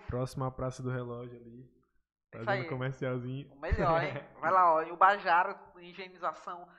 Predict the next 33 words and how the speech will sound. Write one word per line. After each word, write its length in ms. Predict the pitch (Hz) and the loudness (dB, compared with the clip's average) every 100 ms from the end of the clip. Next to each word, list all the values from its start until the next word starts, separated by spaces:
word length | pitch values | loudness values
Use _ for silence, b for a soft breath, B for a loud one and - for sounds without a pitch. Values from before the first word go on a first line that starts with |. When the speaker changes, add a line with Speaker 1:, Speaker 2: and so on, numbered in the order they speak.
| B _ - | B _ -12
Speaker 2:
Tem 140 | 220 | -10
promoção. 460 | 240 247 220 202 196 - - | -4 -2 0 0 0 -2 -18
Sem 300 | - 262 311 | -10 -8 0
ter 120 | 294 | 0
carro, 440 | 294 233 233 269 | 4 6 8 6
mas 180 | 240 240 | 0 -4
a 40 | 233 | -6
gente 200 | 240 - | -18 -4
tá 100 | 240 | -4
fechado. 440 | - - - 131 139 | 2 2 4 2 -2
Speaker 1:
<laughs> 220 | 143 - | -8 -14
Speaker 2:
É 80 | 151 | -18
isso 200 | - 294 | -18 -8
aí. 300 | 262 214 170 - - _ B B B | -8 -8 -12 -20 -20 _ B B B
É, 200 | - 185 | -2 2
a 100 | 208 | 2
Daniele 500 | 226 262 262 254 262 226 220 - 208 | 2 -2 8 8 8 -2 -14 -16 -2
Mota 460 | 208 220 240 233 | 6 8 8 4
manda 400 | 208 214 214 214 | -4 -6 -2 -2
um 360 | 208 208 208 202 | -2 -6 -10 -12
emoticozinho. 840 | 202 202 202 - 208 160 190 202 | -8 -8 -8 -14 -18 -18 -18 -16
O 60 | 202 | 0
Max 420 | 208 214 - - | 2 2 -2 -14
Souza 400 | - 226 220 214 208 | -2 0 0 -2 -4
fala, 280 | 208 202 | -2 0
"Juan 240 | 208 202 208 | -2 -4 -2
é 120 | 214 | -2
único." 760 | 202 233 262 247 - - 156 160 _ _ _ _ - | -2 -8 -10 -14 -16 -16 -18 -18 _ _ _ _ -12
O 220 | 180 220 | -10 -10
Expedito 800 | 220 202 220 185 226 226 220 214 | -10 -6 -6 -6 -12 -12 -12 -14
Silva 600 | - - 226 233 202 202 | -14 -14 -12 -10 -10 -8
também 300 | 202 190 196 | -10 -14 -16
manda 540 | 185 185 185 180 165 | -16 -12 -10 -8 -10